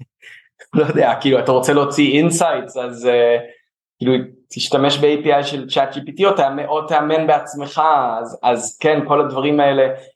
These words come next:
כל המשימות ה-N L P-יות הקשות שבעבר היה צריך לתפור בדיוק, אמ, אמ, אמ, אה, classifier של objection points, או של budget, או של, אה, אה,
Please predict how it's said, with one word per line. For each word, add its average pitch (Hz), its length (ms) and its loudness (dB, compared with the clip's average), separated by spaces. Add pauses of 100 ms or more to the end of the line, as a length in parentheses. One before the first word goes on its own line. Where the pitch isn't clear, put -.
(120)
כל 185 200 2
המשימות 151 540 -4
ה-N 143 400 0
L 135 40 -10
P-יות 147 300 2
הקשות 143 500 0
שבעבר 123 460 2
היה 135 100 0
צריך 139 260 -14
לתפור 139 680 0
בדיוק, 131 680 2 (440)
אמ, 113 500 2 (440)
אמ, 110 40 2 (460)
אמ, 95 340 -2 (120)
אה, - 260 -2 (480)
classifier 151 640 0
של 131 220 0
objection 147 520 0 (140)
points, 117 440 0
או 120 80 0
של 127 280 -2
budget, 123 720 -2
או 117 140 0
של, 120 400 2
אה, 117 260 2 (440)
אה, 113 400 2